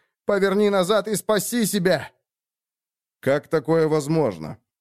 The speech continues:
Почему падшие ангелы терзают его? Чем он это заслужил?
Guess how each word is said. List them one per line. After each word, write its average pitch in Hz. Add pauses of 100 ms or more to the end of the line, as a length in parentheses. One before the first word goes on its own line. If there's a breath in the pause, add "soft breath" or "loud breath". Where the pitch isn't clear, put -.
Почему 139
падшие 131
ангелы 123
терзают 131
его? 90 (320)
Чем 160
он 170
это 170
заслужил? 151